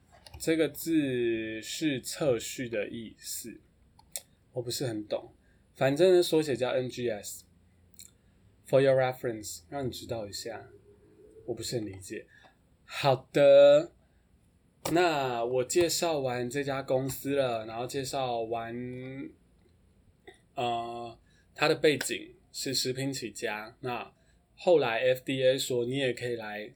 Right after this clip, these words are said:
测测covid，那这就契合我刚刚讲的标题啊，它是要去测covid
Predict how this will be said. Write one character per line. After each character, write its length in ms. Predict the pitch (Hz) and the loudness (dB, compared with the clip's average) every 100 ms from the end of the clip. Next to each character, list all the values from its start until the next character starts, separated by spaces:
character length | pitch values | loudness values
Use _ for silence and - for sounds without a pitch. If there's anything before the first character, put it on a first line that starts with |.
| - | -12
测 240 | - 143 | -4 -4
测 180 | 135 127 | 0 -2
covid， 420 | - 120 120 - _ _ _ _ _ _ _ | -2 -4 -4 -8 _ _ _ _ _ _ _
那 160 | 175 196 | 0 0
这 140 | 190 | 0
就 160 | 180 180 | 0 0
契 260 | 165 180 147 | 0 -4 -2
合 160 | 120 | -2
我 80 | 110 | -2
刚 180 | 131 127 | -4 -4
刚 80 | 131 | -6
讲 160 | 117 | -8
的 60 | 107 | -6
标 180 | 120 120 | -4 -4
题 180 | 120 104 | -6 -10
啊， 200 | 98 104 | -10 -12
它 160 | 131 | -10
是 160 | 135 151 | -4 -2
要 120 | 139 | -2
去 180 | 139 147 | -4 -8
测 500 | 143 - 165 117 - _ _ _ _ _ - - - - _ _ _ _ _ _ - | -8 0 0 0 -4 _ _ _ _ _ -20 -20 -20 -20 _ _ _ _ _ _ -6
covid 600 | 170 165 151 117 - | 0 2 0 -4 -8